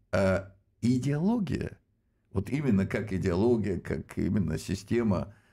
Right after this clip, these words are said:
э, и взглядов, которая отражает определённые интересы социально-политических, э, слоёв определённых,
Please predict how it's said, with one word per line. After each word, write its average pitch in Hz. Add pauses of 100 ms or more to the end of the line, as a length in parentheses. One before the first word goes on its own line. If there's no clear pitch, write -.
(140)
э, 76 (220)
и 104
взглядов, 101
которая 90
отражает 98
определённые 92 (420)
интересы 101
социально-политических, 101
э, 85
слоёв 92
определённых, 90